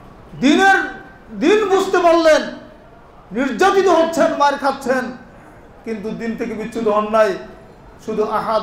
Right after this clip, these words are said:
আহাদ উচ্চারণ করছেন। আল্লাহ নবী একদিন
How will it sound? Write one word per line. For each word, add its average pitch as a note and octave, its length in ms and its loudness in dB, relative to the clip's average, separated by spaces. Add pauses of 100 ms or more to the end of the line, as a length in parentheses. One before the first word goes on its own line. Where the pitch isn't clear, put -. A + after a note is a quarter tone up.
আহাদ G3+ 280 0
উচ্চারণ G#3+ 460 0
করছেন। G#3 480 -2 (340)
আল্লাহ G#3+ 340 0
নবী G#3+ 220 -2 (380)
একদিন G3+ 400 0